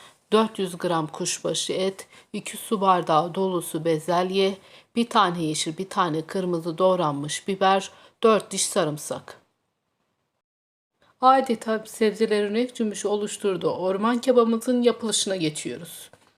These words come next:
Fırın tepsimize önceden kabuklarını soyup küp küp doğradığımız patatesi, ince ince doğradığımız kuru soğanı, iki su bardağı taze bezelyeyi, konservede kullanabilirsiniz,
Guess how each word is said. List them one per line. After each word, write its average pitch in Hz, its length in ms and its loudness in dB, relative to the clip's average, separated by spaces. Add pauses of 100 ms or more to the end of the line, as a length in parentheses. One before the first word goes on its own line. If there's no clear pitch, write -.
(960)
Fırın 277 260 2
tepsimize 247 500 2
önceden 233 560 2
kabuklarını 220 500 0
soyup 214 300 2
küp - 200 -8
küp - 180 -4
doğradığımız 196 640 0
patatesi, 214 760 -2
ince 208 300 -4
ince 208 220 0
doğradığımız 196 720 0
kuru 202 220 -2
soğanı, 175 520 2 (440)
iki 233 220 -2
su 233 220 -4
bardağı 202 420 4
taze 208 400 0
bezelyeyi, 170 560 0
konservede 202 760 2
kullanabilirsiniz, 151 960 -4